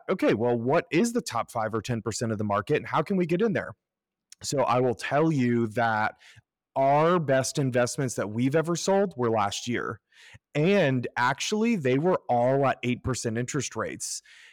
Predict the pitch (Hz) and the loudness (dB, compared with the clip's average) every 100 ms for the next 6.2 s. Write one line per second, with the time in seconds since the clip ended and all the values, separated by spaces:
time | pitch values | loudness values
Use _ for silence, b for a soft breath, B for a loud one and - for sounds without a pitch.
0 | B 139 143 139 135 127 135 123 151 185 | B 0 2 2 2 2 2 2 0 0
1 | 185 160 120 120 135 127 120 110 120 117 | 0 2 2 2 2 2 2 0 -2 -2
2 | 131 123 120 123 113 113 123 131 127 123 | -2 -2 -2 -6 -4 -6 -4 -2 0 0
3 | 113 127 139 175 147 139 139 131 127 - | 0 0 2 2 2 2 2 0 0 -2
4 | 120 117 120 113 127 143 151 151 135 127 | -2 -2 -2 0 0 0 0 -2 -2 -2
5 | 123 120 120 113 113 110 110 110 101 87 | 0 0 -2 -2 -2 -2 -4 -4 -6 -8
6 | 104 | -10